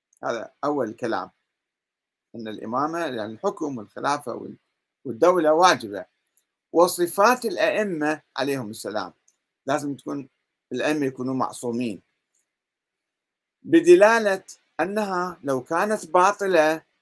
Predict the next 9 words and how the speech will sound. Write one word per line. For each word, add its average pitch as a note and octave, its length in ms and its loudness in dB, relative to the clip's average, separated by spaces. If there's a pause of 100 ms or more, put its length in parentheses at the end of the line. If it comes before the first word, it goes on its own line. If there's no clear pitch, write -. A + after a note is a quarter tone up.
(200)
على C#3+ 220 0
ما B2 160 -2
تتوهم B2+ 600 -4
الخصوم F#3+ 760 -8 (240)
لبطل B2+ 760 -2
بذلك D3 600 -4 (240)
دلائل B2 580 -4
العقول D#3+ 800 -2
الموجبة C#3+ 800 -4